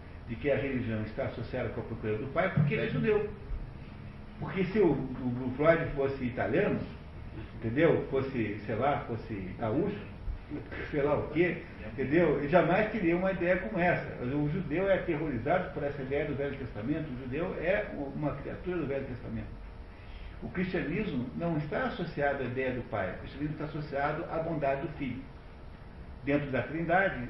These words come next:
o cristianismo representa essa ideia da, da, da, da benevolência, ou seja, o maior de todos os segredos da, do cristianismo é que Deus promete a você a salvação sem pedir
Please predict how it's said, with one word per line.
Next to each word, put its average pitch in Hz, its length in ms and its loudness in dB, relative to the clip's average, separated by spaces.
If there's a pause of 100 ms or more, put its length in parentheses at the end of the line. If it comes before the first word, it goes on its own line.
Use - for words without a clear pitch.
o 143 80 -6
cristianismo 139 760 -4
representa 147 800 -4 (480)
essa 131 280 -2
ideia 123 360 0
da, 123 300 -2 (140)
da, 113 280 -6 (120)
da, 113 320 -6 (240)
da 113 260 -4 (120)
benevolência, 127 800 -2
ou - 100 -12
seja, 117 280 -4
o 117 100 -2
maior 131 400 2
de 117 60 -4 (100)
todos 127 380 -4
os 107 140 -8
segredos 110 480 -4
da, 107 120 -6
do 95 320 -8
cristianismo 139 560 -4 (560)
é - 100 -2
que 123 160 -4 (140)
Deus 151 240 0
promete 135 420 -2
a 120 60 -4
você 120 200 -6
a 113 40 -4
salvação 120 560 -4 (460)
sem 214 340 4 (260)
pedir 160 500 0